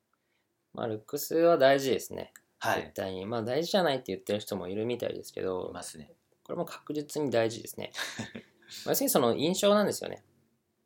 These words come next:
Speaker 1: うん、印象がやっぱ一番大事で、で、実際のその、特にその自分で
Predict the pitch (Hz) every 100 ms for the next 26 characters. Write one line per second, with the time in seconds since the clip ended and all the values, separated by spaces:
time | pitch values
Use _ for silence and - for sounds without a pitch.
0 | _ _ - 120 101 82 123 143 - 160
1 | 160 151 - - _ _ _ _ - 120
2 | 107 104 107 110 110 107 101 98 95 113
3 | 123 131 220 240 220 196 175 214 202 135
4 | 107 98 113 147 185 196 196 196 160